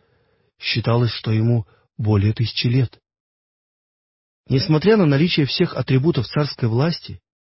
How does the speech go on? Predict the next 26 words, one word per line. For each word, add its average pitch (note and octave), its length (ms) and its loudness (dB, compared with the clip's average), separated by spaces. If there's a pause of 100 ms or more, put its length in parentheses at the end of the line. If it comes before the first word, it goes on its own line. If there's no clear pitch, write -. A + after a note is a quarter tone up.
(220)
и B2+ 80 0
необходимость D#3 580 4
соблюдения C#3 500 2
церемониала, C3 800 2 (460)
на D3+ 100 0
фараоне G#3 400 2
не E3+ 160 4
было E3+ 180 0
грима. B2 460 2 (640)
Мамос F#3 380 4
выглядел B2+ 320 2
совершенно D#3+ 540 2
незначительным A#2+ 640 0
человеком D#3 600 0 (540)
под C#3+ 180 0
прямыми F3 360 4
лучами C3+ 460 2
раннего B2 440 2
солнца. F#2+ 580 -6 (760)
И B2+ 80 -2
отсутствие C#3 520 2
грима D#3 380 2
только C#3+ 280 0
усиливало A2+ 600 0
это F#2+ 160 -8
впечатление. G2+ 800 -6